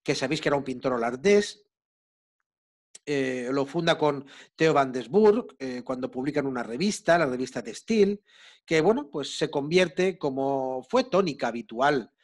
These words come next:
pues se convierte en el órgano de, de expresión del arte neoplástico, que, que, como veis, basa, eh, su arte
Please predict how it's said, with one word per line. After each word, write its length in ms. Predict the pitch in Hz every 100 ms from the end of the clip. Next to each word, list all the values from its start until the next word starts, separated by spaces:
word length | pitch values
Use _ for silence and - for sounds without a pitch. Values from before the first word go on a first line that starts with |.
| _ _
pues 140 | - 139
se 100 | 135
convierte 580 | 127 160 196 226 220 139
en 120 | 131
el 100 | 135
órgano 580 | 190 175 175 185 208 -
de, 800 | 135 123 127 123 120 117 113 110
de 80 | 123
expresión 800 | 123 - 120 - - 180 180 190 _ _ _ _ _
del 240 | 123 135
arte 340 | 160 156 147
neoplástico, 920 | 135 117 104 190 208 - 185 - 208 -
que, 260 | 131 120
que, 160 | - 120
como 220 | 120 120
veis, 480 | 190 175 - - - _ _ _ _ _ _ _ _ _ -
basa, 640 | 135 180 190 160 156 - _
eh, 300 | 123 120 113
su 880 | - - 131 127 123 123 120 117 110
arte 520 | 127 156 156 135 131